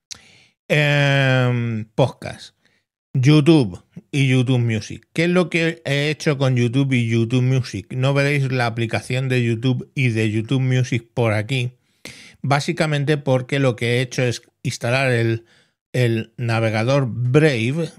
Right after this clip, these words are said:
Lo tenemos aquí, Brave. Y Brave, lo que hago es ver YouTube y YouTube Music desde Brave. Entonces, Brave tiene un, un plugin, que es este de aquí, donde yo puedo en un momento dado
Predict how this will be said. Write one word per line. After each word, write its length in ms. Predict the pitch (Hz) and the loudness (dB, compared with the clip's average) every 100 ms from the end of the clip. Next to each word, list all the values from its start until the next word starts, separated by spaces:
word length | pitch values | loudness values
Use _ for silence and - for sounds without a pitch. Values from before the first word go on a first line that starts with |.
| - | -6
Lo 180 | 127 110 | -4 -4
tenemos 840 | 113 120 117 117 110 104 - - - - | -4 -4 -4 -4 -4 -6 -10 -18 -14 -8
aquí, 460 | 113 143 151 156 120 | -8 -4 -4 -4 -6
Brave. 560 | 117 127 120 127 139 - _ _ _ _ | -2 2 2 0 -4 -10 _ _ _ _
Y 160 | 185 185 | 0 2
Brave, 540 | 180 180 165 160 160 - | 4 4 2 0 -4 -6
lo 200 | 143 139 | 0 0
que 240 | 143 143 143 | 0 -4 -4
hago 300 | 139 139 139 | -2 2 2
es 240 | 131 131 123 | 0 0 0
ver 280 | 143 117 | 0 0
YouTube 460 | 110 117 120 156 117 | -2 -2 2 2 2
y 100 | 104 | -2
YouTube 300 | 113 117 143 | -2 -2 0
Music 560 | 139 143 - 143 - _ | 2 0 0 -4 -6 _
desde 580 | 131 127 151 123 107 104 | -4 0 0 0 -4 -4
Brave. 380 | 104 104 95 104 _ _ - - - | -4 -6 -8 -12 _ _ -20 -18 -6
Entonces, 480 | 123 147 151 127 110 | 0 2 2 2 0
Brave 400 | 139 156 156 139 | 2 2 0 -4
tiene 320 | 135 139 135 | -2 0 0
un, 920 | 135 131 127 123 117 113 107 101 101 - - - | 0 0 0 0 -2 -2 -4 -6 -10 -14 -20 -4
un 220 | 151 120 | -2 2
plugin, 440 | 147 160 139 151 | 4 4 2 -2
que 100 | 156 | -4
es 120 | 107 123 | -4 -4
este 260 | - 127 | -4 -2
de 80 | 120 | 0
aquí, 340 | 117 143 147 _ - _ _ - | 0 -2 -4 _ -20 _ _ -2
donde 440 | 139 147 151 160 | 2 2 2 2
yo 200 | 123 117 | 2 0
puedo 240 | 135 131 139 | 2 2 2
en 80 | |
un 120 | 123 123 | 0 0
momento 360 | 123 120 120 | -2 -2 0
dado 460 | 120 120 120 131 | 0 0 0 -2